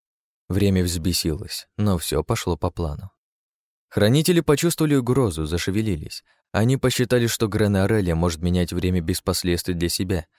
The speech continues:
что он становится опасным. И тогда они решились, сами решили нарушить цикл,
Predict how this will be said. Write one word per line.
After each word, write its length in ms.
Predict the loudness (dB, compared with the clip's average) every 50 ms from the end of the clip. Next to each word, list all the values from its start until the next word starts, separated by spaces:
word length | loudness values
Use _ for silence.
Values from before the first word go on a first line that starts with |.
| _ _ _
что 240 | -10 -4 0 2 2
он 120 | 2 2
становится 540 | 0 0 0 2 2 2 2 0 0 0 0
опасным. 540 | 0 0 -2 -2 -4 -6 -10 -12 -14 -14 -16 _ _ _ _ _ _ _ _ _ _ _
И 120 | 0 0 2
тогда 320 | 2 2 2 2 2 2 4
они 220 | 4 2 2 2
решились, 600 | 2 0 0 0 -2 -2 -2 -4 -10 -14 -16 -18 _ _
сами 300 | -2 0 0 2 2 2
решили 380 | 2 0 0 -2 -2 0 0
нарушить 440 | 2 2 2 0 0 -2 -4 -4 -4
цикл, 320 | -4 -4 -4 -4 -4 -6